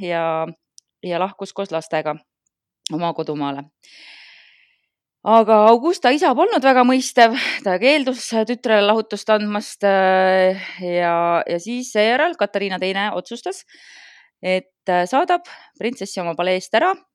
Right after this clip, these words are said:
ja ta andis Augusta käsutusse ühe oma mõisatest Eestis ja selleks mõisaks oli Koluvere loss Läänemaal.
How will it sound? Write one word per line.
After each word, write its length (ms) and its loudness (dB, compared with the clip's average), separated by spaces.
ja 400 0
ta 160 0
andis 260 -6
Augusta 400 -4
käsutusse 640 -4
ühe 260 -2
oma 220 -2
mõisatest 560 -8
Eestis 480 -10
ja 120 -16
selleks 300 -10
mõisaks 400 -6
oli 240 -6
Koluvere 420 -2
loss 380 -10
Läänemaal. 500 -6